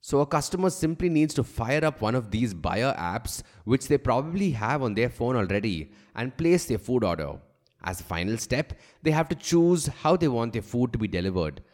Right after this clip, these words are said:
Some restaurants might build out their own delivery fleet, or else the customer can choose folks like Dunzo or Shadowfax that specialize in logistics, and then wait for the food to be delivered.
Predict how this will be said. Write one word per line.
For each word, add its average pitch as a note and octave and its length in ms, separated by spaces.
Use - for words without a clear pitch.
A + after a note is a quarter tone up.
Some E3+ 300
restaurants C3 720
might A#2 260
build C#3 220
out C#3 160
their C3+ 140
own D#3+ 260
delivery G#2+ 420
fleet, E2+ 400
or F#2+ 120
else F2+ 400
the - 80
customer F3 440
can D3 160
choose C#3+ 340
folks - 440
like G2+ 180
Dunzo G2+ 500
or D3 120
Shadowfax A#2+ 920
that B2 120
specialize D#3+ 720
in A2+ 120
logistics, F#2 680
and A#2 180
then F3 220
wait C3 240
for B2+ 60
the G#2+ 80
food A#2+ 340
to G#2+ 60
be G2+ 100
delivered. F2+ 500